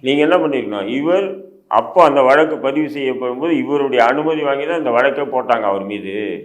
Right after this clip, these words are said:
அதனால அவரே வந்து விசாரணை பண்ணாருன்னா அதுல நீதி கிடைக்க வாய்ப்பு இல்ல அப்படின்னு சொல்லி நீங்க வந்து பதிவாளருக்கு லெட்டர் அனுப்புனீங்களா? அப்படி லெட்டர் அனுப்பியோ அல்லது அவரை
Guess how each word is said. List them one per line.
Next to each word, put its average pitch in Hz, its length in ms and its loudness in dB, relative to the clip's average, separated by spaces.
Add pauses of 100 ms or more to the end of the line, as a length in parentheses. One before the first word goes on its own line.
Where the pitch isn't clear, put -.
(300)
அதனால 180 420 8
அவரே 190 480 8
வந்து 170 340 4
விசாரணை 170 400 6
பண்ணாருன்னா 143 440 0
அதுல 151 280 4
நீதி 160 360 2
கிடைக்க 139 320 2
வாய்ப்பு 135 340 4
இல்ல 104 200 -2 (640)
அப்படின்னு 180 360 2
சொல்லி 180 200 -2
நீங்க 170 280 0
வந்து 170 240 0
பதிவாளருக்கு 185 760 4 (320)
லெட்டர் 147 300 2
அனுப்புனீங்களா? 104 540 -4 (400)
அப்படி 131 320 2
லெட்டர் 131 480 2
அனுப்பியோ 139 480 2
அல்லது 180 320 4
அவரை 156 240 6